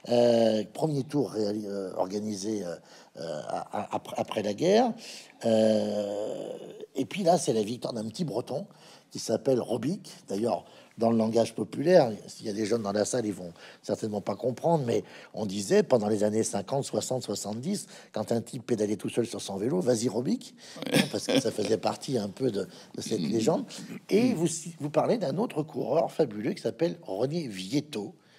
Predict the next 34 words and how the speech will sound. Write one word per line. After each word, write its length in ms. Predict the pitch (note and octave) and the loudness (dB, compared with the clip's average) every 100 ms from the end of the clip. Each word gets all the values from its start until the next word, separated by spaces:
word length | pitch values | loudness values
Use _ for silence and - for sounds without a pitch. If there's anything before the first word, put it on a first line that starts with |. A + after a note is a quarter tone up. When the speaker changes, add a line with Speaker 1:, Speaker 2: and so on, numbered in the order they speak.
| - - - - | -20 -20 -20 -14
Speaker 1:
qui 100 | - | -4
a 20 | C#3 | -2
la 80 | |
particularité 800 | D3+ F#3 - - A2+ G2+ A2 A2+ | -2 -6 -12 -10 -6 -4 -4 -4
d'être 240 | F#3 A#2 - | -4 -6 -2
communiste. 520 | E3 D3+ B2 A#2+ A#2 | 0 0 -2 -6 -8
C'est 80 | - | -10
quand 100 | G#2 | -4
même 160 | C#3 D3+ | -4 -2
pas 200 | B2+ A2 | 2 4
rare 400 | C3 D3+ F3 - - - | 6 4 4 -4 -20 -16
pour 140 | - A2 | -6 -2
un 80 | B2 | -2
Speaker 2:
Mhm. 80 | |
Speaker 1:
coureur 260 | B2+ C#3 C#3 | 2 2 2
cycliste. 500 | - A#2+ - A2+ - | -6 -10 -8 -8 -8
Pouvez 180 | - A3+ | -6 -2
nous, 180 | G#3 D3 - - - | -2 -4 -8 -18 -10
nous 80 | B2+ | -4
parler 300 | D3 - E3 | 0 4 4
de 60 | |
ce 120 | - C#3 | 2 -2
tour, 400 | - G3+ G#3+ C#3 | 0 2 2 2
là, 80 | |
parce 220 | A2+ G#2+ - | 0 -4 -8
que 220 | A2 G2 - - - - | -8 -8 -12 -12 -12 -8
votre 160 | A2 - | -6 2
qualité 360 | C3+ C3 B2 | 4 6 4
de 60 | C#3+ | 0
conteur 480 | - C#3 A#2+ F3 C3 | 0 0 10 12 10
vont 140 | A#2 | 6
faire 160 | A2 A#2 | 0 4
Speaker 2:
Alors, 380 | A#2 C#3 G#2+ - | 8 8 6 4
d'abord, 580 | F2+ B2+ E3+ - - | 4 6 6 6 4